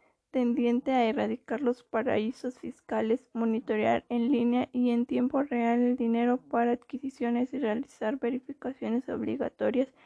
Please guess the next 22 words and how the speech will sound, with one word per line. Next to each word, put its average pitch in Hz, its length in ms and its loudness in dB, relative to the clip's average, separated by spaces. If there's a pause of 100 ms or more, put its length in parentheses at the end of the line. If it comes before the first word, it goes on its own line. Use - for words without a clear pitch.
(260)
de 226 140 0
los 247 180 0
quince 277 320 -2
precios 269 640 -4
de - 80 -2
mercado 254 640 0
antes 240 360 -2
de - 80 -12
cualquier - 400 -4
adquisición. 254 640 -4 (440)
En 240 220 2
apego 233 340 4
al 233 120 4
marco 240 340 0
legal, 233 400 2 (380)
el 247 160 0
gobierno 277 500 4
federal 240 600 2
eliminará 240 640 2
los 247 240 0 (560)
despachos 247 680 -4 (160)
inútiles, 247 680 0